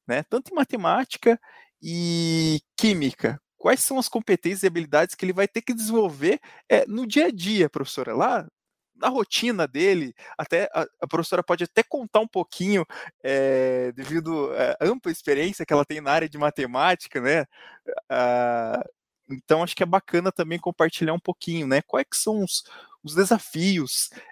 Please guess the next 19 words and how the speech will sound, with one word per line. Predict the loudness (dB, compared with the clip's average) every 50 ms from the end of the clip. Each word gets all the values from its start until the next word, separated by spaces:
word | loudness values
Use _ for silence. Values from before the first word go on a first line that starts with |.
| -16 -8
é, | -4 0 2 2 2 2 2 2 2 2 0 0 0 0 0 2 0 0 -2 -4 -6 _ _ _ _ _ _ _ _ _ _ _ _ -2
é, | -2 -2 -2 _
da | 0 2 2 4
profissão, | 4 0 0 0 0 0 2 2 2
enfim, | 0 -2 -2 -4 -2 0
quais | 2 2 2 2
que | 0
são | -4 -6 -2
as | 2 2
habilidades | 2 2 0 -4 2 2 2 2 2 -4
que | -6
ele | -2 -2
já | -2
tem | 0 _ 0 -2 -2
que, | -2 -10 -12 -4 0
já | 0 0
tem | 2 0 -4 -6
que | -4 -6
sair, | -8 -4 0 2 2 2 2 -2 -6 -12